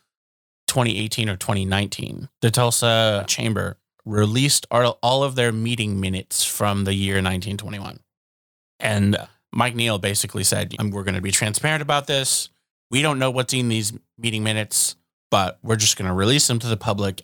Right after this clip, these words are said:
and be really just honest and transparent about what we all discovered together as a city." And a really interesting story emerges from that. The fact that at the time,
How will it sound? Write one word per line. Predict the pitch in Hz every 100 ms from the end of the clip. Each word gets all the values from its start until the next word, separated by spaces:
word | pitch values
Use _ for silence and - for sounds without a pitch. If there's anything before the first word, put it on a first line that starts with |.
| -
and | 101 95 92 90 90 90 90 - _ _ -
be | 110 - _
really | 113 120 117
just | 110 - -
honest | 104 113 110
and | 101
transparent | 95 98 98 104 104 101 98
about | 95 90 92
what | 101 95
we | 98
all | 98 104
discovered | 101 - 101 98
together | 90 95 95
as | 92 95
a |
city." | 98 95 98 - -
And | 147
a | 156
really | 135 214 160
interesting | 131 - 143
story | 131 - 190 139 101 -
emerges | 110 101 95 98 - - - _ -
from | 117 107
that. | 95 95 - _ _ _ _ _
The | 110
fact | 113 120 113 123 - -
that | 104 104 104 104 101 98 - - - -
at | 113
the | 185
time, | - 143 101 107